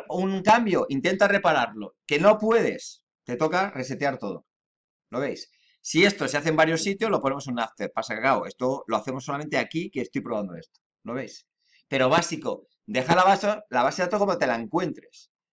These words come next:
Porque si no, estás alterando el siguiente test. ¿Lo veis?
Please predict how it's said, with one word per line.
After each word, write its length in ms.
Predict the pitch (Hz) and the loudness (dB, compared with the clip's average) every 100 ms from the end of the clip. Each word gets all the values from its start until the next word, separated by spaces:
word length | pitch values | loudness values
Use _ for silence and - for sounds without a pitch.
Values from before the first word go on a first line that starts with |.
| - | -4
Porque 280 | 147 139 | -2 -2
si 160 | 135 151 | -2 2
no, 240 | 175 220 - | 2 2 -2
estás 240 | - 160 | -8 -2
alterando 440 | 180 - 185 190 | -2 0 0 -2
el 60 | 208 | -4
siguiente 320 | - 151 135 | -4 -6 -6
test. 300 | 107 98 - _ _ _ _ _ _ _ _ _ _ _ _ _ _ _ _ _ _ _ - | -10 -14 -18 _ _ _ _ _ _ _ _ _ _ _ _ _ _ _ _ _ _ _ -10
¿Lo 80 | 127 | -4
veis? 360 | 170 - - | -4 -6 -14